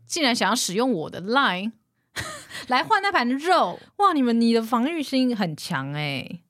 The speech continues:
Speaker 1: 我就会觉得说，你怎么会就是精打细算成这样？
Speaker 2: 对，所以就是我们在，那时候在讨论说，到底第一次约会或是约会的时候，哪些行为真的是觉得很不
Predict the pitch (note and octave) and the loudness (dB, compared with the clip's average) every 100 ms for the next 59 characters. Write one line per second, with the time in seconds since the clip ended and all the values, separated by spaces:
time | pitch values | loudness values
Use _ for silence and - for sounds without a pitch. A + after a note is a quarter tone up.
0 | _ D#4 F4+ C5+ C5+ F4+ D#4+ F#4+ G4+ C#4+ | _ -2 2 2 2 0 0 0 -2 0
1 | A3+ G3+ E3 D#3+ B3+ A3 A3 A#3+ A3 A#3+ | -2 -2 -4 0 0 0 -2 -4 -4 -2
2 | A#3 D3+ - G3 F#3+ E3+ - - E3 C#3+ | 0 0 -2 -4 -4 -6 -8 -10 -10 -8
3 | - D#2+ - - E4+ G#3 E3 E4 F4+ F4+ | -10 -10 -12 -4 0 2 0 0 0 0
4 | F4+ A3 A#3 B3 A3 C#4+ B3+ G#3+ A3+ D#3+ | 2 2 2 0 -2 0 2 0 0 -2
5 | G3 A3 A#3+ D#4 F#3 D#3+ _ _ B3 A#3+ | 0 0 2 2 2 -2 _ _ -2 0
6 | A#3+ C4 A3+ G3+ F#3+ G#3+ F3 G#3 A3 G#3+ | 0 -2 0 2 2 0 0 0 0 0
7 | G#3 G3+ E3 F3+ E3+ D3 G#3 G3 D#3 D3+ | 2 0 0 -2 -4 -4 -4 -4 -6 -6
8 | C#3 C3+ - F3 F3 C#3+ - D#3 - - | -8 -10 -6 -4 -2 -4 -6 -8 -8 -10
9 | D3 C#3+ C3 - | -8 -8 -10 -8